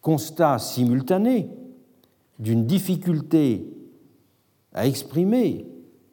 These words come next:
une ambition radicalement neuve et hantise d'une récupération ou d'un dévoiement. Un Camille Desmoulins soulignait ainsi dans le Vieux Cor-, Cordelier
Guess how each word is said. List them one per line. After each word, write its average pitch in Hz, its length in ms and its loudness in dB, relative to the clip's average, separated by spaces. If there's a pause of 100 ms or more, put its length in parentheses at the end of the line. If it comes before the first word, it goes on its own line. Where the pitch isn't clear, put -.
(140)
une 135 220 2
ambition 156 760 0
radicalement 104 600 0
neuve 165 460 -2 (640)
et 127 140 4
hantise 139 640 0 (420)
d'une 107 160 -2
récupération 120 920 -2 (260)
ou 110 100 0
d'un 107 140 2
dévoiement. 101 560 0 (1900)
Un 120 120 -2
Camille 165 360 2
Desmoulins 165 520 4
soulignait 151 480 2
ainsi 151 260 0
dans 123 120 2
le 104 60 0
Vieux 151 120 2
Cor-, 123 340 -2
Cordelier 135 640 0